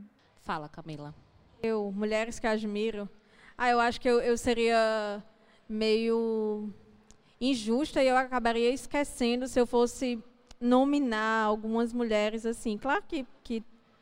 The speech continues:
Speaker 2: tem mulheres, personalidades aí que estão usando sua voz pra fazer diferença no mundo, que eu admiro bastante.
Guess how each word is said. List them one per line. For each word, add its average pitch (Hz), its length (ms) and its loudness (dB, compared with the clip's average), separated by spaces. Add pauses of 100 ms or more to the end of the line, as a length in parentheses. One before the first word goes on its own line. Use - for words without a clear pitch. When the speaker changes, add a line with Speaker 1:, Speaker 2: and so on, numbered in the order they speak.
Speaker 2:
tem 226 480 0
mulheres, 208 520 -2
personalidades 208 800 -4
aí 208 220 -4
que 208 120 -16
estão 214 380 -8 (340)
usando 233 280 -2
sua 233 160 2
voz 220 180 2
pra 226 120 -10
fazer 226 220 2
diferença 233 440 -2
no 247 80 -4
mundo, 226 500 -4 (440)
que 233 240 0
eu 226 500 4
admiro 233 380 2
bastante. 226 760 -4